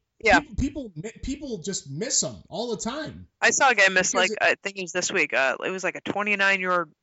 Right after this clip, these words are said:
Speaker 1: yard field goal. I mean, it was
Speaker 2: Ex-,
Speaker 1: ridiculously short,
Speaker 2: exactly.
Speaker 1: but
Speaker 2: Exactly.
Speaker 1: they're, they're also, like, put into s-, more situations where they have to kick longer than their,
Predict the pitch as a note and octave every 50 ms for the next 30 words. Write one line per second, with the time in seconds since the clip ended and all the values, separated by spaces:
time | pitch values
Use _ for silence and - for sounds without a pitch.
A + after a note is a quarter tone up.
0 | _ - F#3 F#3 F3+ F3 - - - G3 F#3+ F#3 D#3+ D#3+ D3+ D3+ D3 _ _ _
1 | _ _ _ _ _ _ - F3+ F3+ F3 E3+ E3 E3+ F3 E3+ E3 D#3+ - F#3 E3+
2 | F#3 F#3 - G#3+ G3+ F#3+ - F3+ F3+ E3+ F3 F3+ F#3 E3+ D#3+ D3+ - - - _
3 | _ _ _ _ _ - - F3 F3 D#3+ - _ _ _ _ _ - F#3 F3 D#3
4 | G3 A3 A#3+ C#4 - D#3+ C3+ - - - - F#3 G#3 G#3 F#3+ _ _ - F#3+ F#3
5 | F#3 F#3 F#3 F#3+ - - - F#3 E3+ E3 D#3+ D#3 D#3+ D#3 D#3+ - - _ _ _
6 | _ _ _ _ _ _ _ _ _ _ _ _ _ _ _ - - A3+ G#3+ G3
7 | G3 G3 F#3 F3 F3 E3 - _ - G3+ F#3 F#3 F3 D#3 - F#3 F3 F#3 F3+ E3+
8 | E3 D#3 - F3 E3+ D#3+ D#3+ D#3+ D#3 D#3+ D3+ E3 D#3 - - - F3 D#3+ - E3
9 | E3 E3+ F3 F3 E3+ E3+ D3+ D#3+ D#3+ D#3 D#3 D3 D3 C#3 C#3 C3+ B2+ G#2